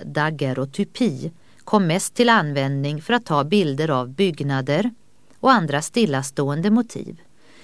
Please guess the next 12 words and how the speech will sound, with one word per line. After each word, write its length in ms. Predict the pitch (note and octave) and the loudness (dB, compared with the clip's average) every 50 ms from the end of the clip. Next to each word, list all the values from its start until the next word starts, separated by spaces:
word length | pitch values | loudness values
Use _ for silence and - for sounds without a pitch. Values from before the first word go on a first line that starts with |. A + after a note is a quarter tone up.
| - - - - - | -20 -20 -20 -4 2
Men 400 | A#3 B3 C4+ C#4 C#4+ D4 C#4 C#4 | 4 6 6 6 6 4 4 4
om 180 | G#3 G3 E3 | 4 2 2
man 160 | D#3+ C#3+ C#3 | 2 0 -2
hade 260 | D3 C#3+ C3+ C3 C3+ C3+ | -2 -4 -4 -2 -4 -2
råd 520 | B2+ B2+ A#2+ C3 E3+ G#3+ A3+ G#3 - A#3 - - - - | -2 -4 -4 -2 -2 -2 -2 -2 -6 -10 -12 -18 -18 -8
och 120 | - E3+ | -6 -4
framför 360 | - - D#3+ D3+ D3 - E3 - | 0 0 0 0 0 -2 -2 0
allt 420 | - - A3+ A3 F3+ - - - | 2 4 2 2 0 -4 -12 -20
tålamod 840 | - - - A3+ D#3 C#3 C3 C3 C3+ C#3 F3 A#3 A3+ D#3+ C#3 C#3 - | -6 -2 0 0 2 2 0 0 0 0 2 2 0 0 -4 -8 -8
att 160 | - D#3+ - | -10 -10 -8
sitta 280 | - - D3+ - B2+ C3+ | -8 -8 -4 -4 -4 -6
stilla 560 | - - - G#3 E3 C3 C#3 F#3 G3 D#3 | -4 0 0 0 0 2 0 0 -2 -2